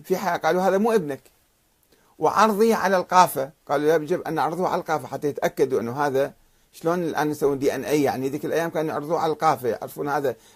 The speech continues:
ابن فلان ولا مو ابن فلان. واكتفينا بإعلان الإمام الرضا لبنوة ابنه الجواد إليه، قال: "هذا ابني"، خلاص احنا صدقناه. فكيف تريد منا يا شيخ آصفي أن ننسب ولدا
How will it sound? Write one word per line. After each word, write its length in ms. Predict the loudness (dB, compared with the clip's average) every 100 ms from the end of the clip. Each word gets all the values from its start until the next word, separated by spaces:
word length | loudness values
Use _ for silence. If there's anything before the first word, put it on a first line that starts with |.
| 0
ابن 220 | 2 0
فلان 260 | 0 2 6
ولا 200 | 6 6
مو 180 | 4
ابن 180 | 0 -2
فلان. 340 | -6 -4 -4 -6 _ _ _ _ _ _ _ _ _ _ _ 0
واكتفينا 840 | 0 2 2 4 4 4 0 -2 -6 _ _
بإعلان 560 | 2 4 4 4 2 2
الإمام 440 | 0 0 0 0 0
الرضا 440 | 0 2 0 0 _ -6
لبنوة 520 | 0 2 4 4 2 2
ابنه 280 | 0 2
الجواد 420 | 2 6 6 6 4
إليه، 320 | 0 0 -2 _ _ _ 0
قال: 140 | 2
"هذا 220 | 2 0
ابني"، 220 | 0 0
خلاص 360 | 0 -2 -2 -6
احنا 220 | -8 -6
صدقناه. 580 | -4 -2 -2 -2 -4 -4 _ _ _ _ _ _
فكيف 500 | -2 0 8 8 6
تريد 400 | -2 0 0 0
منا 440 | 0 -2 -2 -4 -8 _ -2
يا 120 | -2
شيخ 260 | 0 -6 -2
آصفي 460 | -2 -2 -10 -12 -14 _ _ _ _ _ -6
أن 120 | -2
ننسب 480 | -2 -2 -4 -4 2
ولدا 420 | 2 2 -2